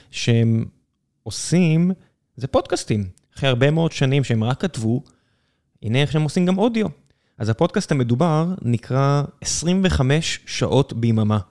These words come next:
האם שלווה היא overrated? איך מתמודדים עם הגירויים הבלתי פוסקים של החיים? מה אפשר ללמוד ממנתח לב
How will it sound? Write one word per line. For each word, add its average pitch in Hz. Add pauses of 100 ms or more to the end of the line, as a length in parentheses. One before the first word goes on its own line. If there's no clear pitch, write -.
(640)
האם 214
שלווה 113
היא 127
overrated? 131 (480)
איך 185
מתמודדים 143
עם 131
הגירויים 117
הבלתי 127
פוסקים 120
של 113
החיים? 139 (480)
מה 147
אפשר 165
ללמוד 131
ממנתח 117
לב 131